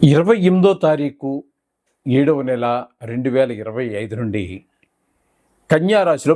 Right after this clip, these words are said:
ప్రవేశిస్తూ ఉన్నారు. అక్కడ పదకొండవ తారీఖు తొమ్మిదో నెల రెండు వేల ఇరవై ఐదు వరకు, అంటే నెల పదిహేను రోజుల పాటు ఆయన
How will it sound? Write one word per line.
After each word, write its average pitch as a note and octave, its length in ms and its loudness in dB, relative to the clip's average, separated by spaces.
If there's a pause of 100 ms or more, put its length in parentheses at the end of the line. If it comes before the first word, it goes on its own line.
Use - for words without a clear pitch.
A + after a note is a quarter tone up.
ప్రవేశిస్తూ A#2+ 640 -4
ఉన్నారు. D2+ 280 -16 (760)
అక్కడ F3+ 280 2 (1080)
పదకొండవ F#3 560 0 (120)
తారీఖు A#2 480 -6 (380)
తొమ్మిదో D3 340 2 (140)
నెల A2+ 160 -6 (360)
రెండు C3+ 280 -2
వేల D3 160 2 (140)
ఇరవై B2 240 -4 (160)
ఐదు A2+ 240 -8
వరకు, A#2+ 300 -6 (800)
అంటే E3 200 2 (1040)
నెల E3 160 4 (160)
పదిహేను B2 400 0
రోజుల A2+ 320 -4
పాటు G#2 240 -2 (1500)
ఆయన C#3 180 2